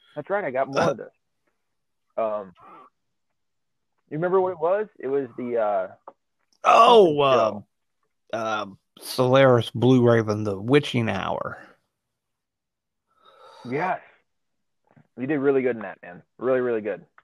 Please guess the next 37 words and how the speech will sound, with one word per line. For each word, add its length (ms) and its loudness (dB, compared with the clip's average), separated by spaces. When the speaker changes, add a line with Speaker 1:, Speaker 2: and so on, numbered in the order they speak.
Speaker 1:
So 180 -8
I'm, 280 -16
I'm 140 -16
glad 260 -2
that 100 -8
you're 80 -14
back. 300 -6
And, 340 -10
um, 120 -12
Speaker 2:
Yeah, 260 4
I'd, 160 4
uh, 300 6
I'd 240 0
interviewed 640 0
her 400 0
when 200 -4
I 180 -2
was 280 -4
a 300 -8
radio 760 0
D 240 2
J. 520 0
She 240 -2
wrote 260 0
a 60 -4
book, 340 -2
and 100 -4
I 40 -2
had 220 -2
her. 220 -6
She 160 -2
actually 320 0
came 280 2
to 100 4
the 80 2
radio 460 0
station. 560 -4